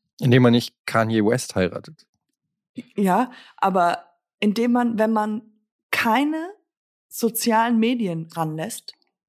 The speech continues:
Speaker 1: Hm.
Speaker 2: wenn man nichts liest, weißt du ja von nichts. Also es ist ja kein
Speaker 1: Ja, aber dann findet es dann, dann trotzdem statt? Oder
Speaker 2: Aber
Speaker 1: nicht? Du wirst ja
Speaker 2: äh,
Speaker 1: trotzdem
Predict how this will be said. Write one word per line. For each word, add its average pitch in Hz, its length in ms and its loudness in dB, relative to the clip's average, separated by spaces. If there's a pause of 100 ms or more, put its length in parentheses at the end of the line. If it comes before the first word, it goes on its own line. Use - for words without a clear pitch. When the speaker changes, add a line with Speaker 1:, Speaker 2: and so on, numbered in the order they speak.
(200)
Speaker 1:
Hm. 208 120 2
Speaker 2:
wenn 196 80 4
man 214 220 0
nichts 269 440 0
liest, 285 480 -4 (1700)
weißt 302 300 2
du 226 60 0
ja 170 120 0
von 156 180 -6
nichts. - 320 -12 (300)
Also 196 180 2
es 214 160 0
ist - 100 -8
ja 233 100 2
kein 233 500 -2 (220)
Speaker 1:
Ja, 110 100 0
aber 135 240 2 (460)
dann 143 220 2 (160)
findet 170 260 6
es 170 160 2
dann, 135 120 6
dann 120 160 2
trotzdem - 400 -2
statt? - 440 -4 (1040)
Oder 139 160 4
Speaker 2:
Aber 139 120 6
Speaker 1:
nicht? - 280 -2 (760)
Du 131 100 4
wirst 151 180 6
ja 147 80 8
Speaker 2:
äh, 120 40 -2
Speaker 1:
trotzdem 143 500 2